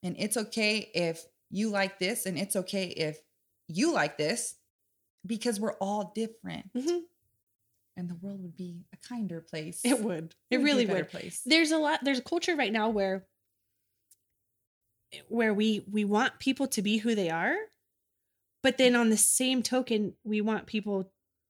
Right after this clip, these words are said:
Speaker 2: to be all the same, like, ideas about things. You
Speaker 1: Mm-hmm.
Speaker 2: know, like, everybody has to think the same way about certain things. And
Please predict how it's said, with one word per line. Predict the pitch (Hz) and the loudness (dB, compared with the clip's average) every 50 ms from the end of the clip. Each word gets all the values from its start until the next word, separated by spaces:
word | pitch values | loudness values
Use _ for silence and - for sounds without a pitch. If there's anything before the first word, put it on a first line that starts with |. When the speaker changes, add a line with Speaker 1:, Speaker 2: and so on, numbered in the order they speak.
| _ _ _ _ _ _ _ _ _ _ _ _ _ - | _ _ _ _ _ _ _ _ _ _ _ _ _ -6
Speaker 2:
to | - - 208 | -4 -4 -2
be | 180 208 202 196 196 190 185 170 - _ _ _ _ _ _ _ _ _ _ _ _ _ _ _ _ | -2 -2 0 0 0 -2 -2 -4 -6 _ _ _ _ _ _ _ _ _ _ _ _ _ _ _ _
all | 180 208 196 202 | 0 0 2 2
the | 202 190 | 2 0
same, | - - 214 208 196 | 2 4 4 4 4
like, | 190 185 - | 0 -2 0
ideas | - 196 190 175 202 202 208 185 139 147 151 - - | 0 0 0 2 2 2 2 2 0 -2 -6 -6 -4
about | 180 170 160 156 - 170 | -4 -4 -4 -6 -8 -12
things. | - - - - - - 180 - - | -14 -14 -14 -16 -18 -14 -10 -8 -6
You | 202 | -4
Speaker 1:
Mm-hmm. | 185 180 202 190 | -2 -2 0 0
Speaker 2:
know, | 185 | 0
like, | 180 175 - - | -2 -4 -2 -2
everybody | 220 226 240 262 269 262 | 0 2 2 2 2 2
has | 226 233 214 - - | 2 2 2 2 2
to | 202 | 0
think | 190 - - - 240 233 214 | -4 -4 -2 0 0 0 0
the | 202 190 | -4 -6
same | - - 214 208 202 185 | -4 -2 0 0 0 0
way | 185 180 185 175 | 0 0 -2 -2
about | - 190 170 175 165 - - | -2 -4 -4 -4 -4 -4 -4
certain | - 190 160 - 165 | -4 -4 -6 -8 -8
things. | 165 170 151 - - - - | -8 -8 -10 -10 -10 -6 -2
And | 220 214 185 | -2 -2 -2